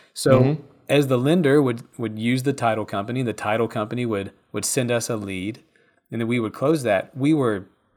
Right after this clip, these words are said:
Speaker 1: really stepping on a lot of toes, and essentially we were killing State Farm and Kentucky Farm Bureau and Liberty Mutual agents'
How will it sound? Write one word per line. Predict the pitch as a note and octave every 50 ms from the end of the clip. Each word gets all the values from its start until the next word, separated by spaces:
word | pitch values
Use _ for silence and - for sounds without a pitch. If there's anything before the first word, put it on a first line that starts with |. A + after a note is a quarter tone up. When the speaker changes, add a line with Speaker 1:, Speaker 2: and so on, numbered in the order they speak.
| _
Speaker 1:
really | - B2+ C3 C#3+ D#3 C#3+
stepping | - - - - B2+ A#2+ - B2 A2+ A2
on | G#2+
a | G#2
lot | G2+ G2+ G2+ A2 G#2+
of | G#2 -
toes, | - - A#2 C#3 D3+ A#2 F#2+
and | G#2+ G#2 G#2
essentially | G#2 - - E3+ F#3+ - - B2+ A#2 A2+
we | A2 A#2+ A2+
were | G#2 G2+
killing | G2+ - D3 D3+ C#3+ A#2 G#2+ G#2
State | - - - A#2 A2+ -
Farm | - - A2 G#2+ A2 A2+ A2
and | G#2 G2+
Kentucky | G2+ - B2 A2+ - A#2 G#2
Farm | - A2+ G#2+ G#2 G#2
Bureau | G2+ G2+ G#2 G#2 G#2 G2+ G2+ G2+
and | G2 F#2+ G2
Liberty | G#2 A2 A2+ A2+ G#2+
Mutual | G#2 A2 C3 C3 - A2 G#2
agents' | G2+ G2+ G2+ G#2 G2+ G2 - -